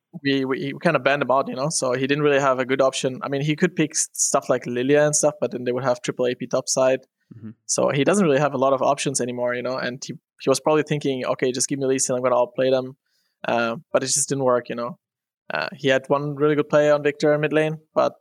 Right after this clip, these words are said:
Speaker 1: that, that was it from Lee Sin in that game. And also, I think Bwipo <laughs> died a bit too many times that game.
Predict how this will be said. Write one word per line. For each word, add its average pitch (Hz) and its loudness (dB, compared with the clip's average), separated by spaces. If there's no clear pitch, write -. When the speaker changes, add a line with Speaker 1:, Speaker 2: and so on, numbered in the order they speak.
Speaker 1:
that, 131 0
that 139 4
was 143 2
it 147 0
from 135 -2
Lee 139 -2
Sin 151 -4
in 143 -8
that 131 0
game. 139 -2
And 120 -2
also, 127 0
I 147 -2
think 139 -2
Bwipo 131 -2
<laughs> 156 -8
died 131 2
a 127 -2
bit 233 -8
too 156 -8
many 135 -2
times 139 0
that 151 -2
game. 151 0